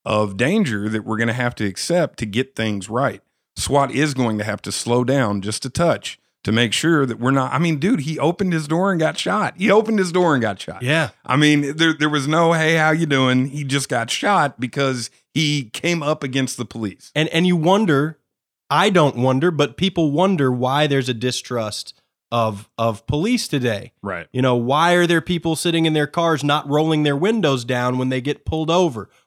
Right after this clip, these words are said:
Speaker 2: Why are there people sitting in their house behind their door not answering the door when, when cops are knocking?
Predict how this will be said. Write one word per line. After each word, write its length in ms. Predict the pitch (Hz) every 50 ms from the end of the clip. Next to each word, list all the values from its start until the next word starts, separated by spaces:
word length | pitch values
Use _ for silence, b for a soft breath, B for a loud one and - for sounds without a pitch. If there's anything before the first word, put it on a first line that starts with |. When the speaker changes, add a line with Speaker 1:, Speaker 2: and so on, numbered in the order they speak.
| b
Speaker 2:
Why 240 | - - 143 156 170 180
are 100 | 180 170
there 140 | 170 165
people 320 | - - 185 170 - 165 151
sitting 380 | - - 180 175 175 175 170
in 120 | 170 165 165
their 160 | 160 151 147
house 300 | 151 170 175 170 156 -
behind 400 | 147 147 143 131 160 156 151 151
their 100 | 143 143
door 240 | 139 165 180 170 139
not 320 | 131 139 160 175 - - -
answering 440 | 143 139 123 - - 131 123 120 120
the 60 | 117
door 340 | 107 104 117 113 107 104 95
when, 220 | 95 101 104 101 95 - 117
when 200 | 113 110 107 98
cops 340 | - 117 117 113 - -
are 60 | 110 104
knocking? 400 | 107 107 98 95 - - -